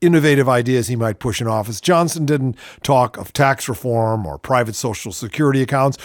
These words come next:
or of anything a conventional senator might do. Instead, he committed himself to a re-education of America and talked about how expectations of government help are spinning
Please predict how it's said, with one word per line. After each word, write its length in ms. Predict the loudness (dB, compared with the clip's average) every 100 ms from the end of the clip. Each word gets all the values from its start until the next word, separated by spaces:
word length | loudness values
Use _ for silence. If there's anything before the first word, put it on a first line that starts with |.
| -14 0
or 140 | 2
of 140 | 2 2
anything 440 | 2 2 2 2 0
a 60 |
conventional 640 | -2 -2 -2 -2 -4 -8
senator 420 | -6 -6 -6 -6 -8
might 240 | -8 -8
do. 160 | -6 -4
Instead, 320 | -2 0 2
he 180 | 0 -2 -8 -8
committed 340 | -2 4 4 4
himself 420 | 2 2 2 0
to 260 | 2 4 4 0 -2
a 140 | 0
re-education 1200 | 2 2 2 2 2 0 0 0 2 2 4 2
of 140 | 2 0
America 580 | 2 2 2 0 -8 -14 -20 -8
and 140 | -2
talked 240 | 2 2 2
about 240 | 2 2
how 200 | 2 0 -2 -6
expectations 880 | -4 -4 -4 -4 -2 0 0 0 -2
of 180 | -4 0
government 540 | 2 4 4 0 -2 -12 -10
help 340 | 0 2 2 -2 -18 -10
are 140 | -2 0
spinning 640 | 0 -2 2 4 4 2